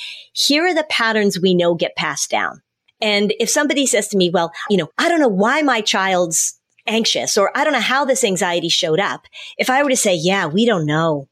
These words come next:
We're just, look, gosh, it's such a mystery," I don't find that to be a very helpful response. But if I can say, "Let's look at what the risk factors are. Let's look at what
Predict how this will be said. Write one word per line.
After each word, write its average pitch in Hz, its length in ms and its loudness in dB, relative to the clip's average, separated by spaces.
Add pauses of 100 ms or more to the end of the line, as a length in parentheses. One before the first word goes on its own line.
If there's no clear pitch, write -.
(120)
We're 226 120 2
just, - 260 0
look, 220 220 2
gosh, 214 280 0
it's 147 140 -4
such 240 180 0
a 202 60 0
mystery," 170 420 0 (260)
I 269 120 -2
don't 494 180 0
find 185 220 -2
that 175 140 -2
to 175 60 -4
be 185 180 2
a 160 40 0
very 160 280 0
helpful 147 340 -4
response. 139 560 -6 (300)
But 220 100 2
if 202 140 -2
I 262 100 0
can 269 180 2
say, 180 300 0 (480)
"Let's 247 300 0
look 277 160 0
at 302 100 -2
what 233 140 0
the 262 80 0
risk 208 240 -2
factors 139 480 -8
are. - 260 -8 (680)
Let's 202 400 0
look 254 240 0
at 269 220 0
what 185 380 2